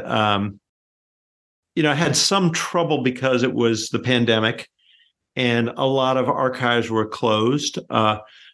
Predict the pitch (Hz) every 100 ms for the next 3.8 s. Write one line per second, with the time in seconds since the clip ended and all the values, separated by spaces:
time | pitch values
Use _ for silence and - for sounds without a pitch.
0 | _ - 147 139 139 139 139 - 139 123
1 | 143 151 160 151 139 135 - 120 120 -
2 | 131 120 120 117 - _ 117 127 127 127
3 | 120 113 - 123 - 127 123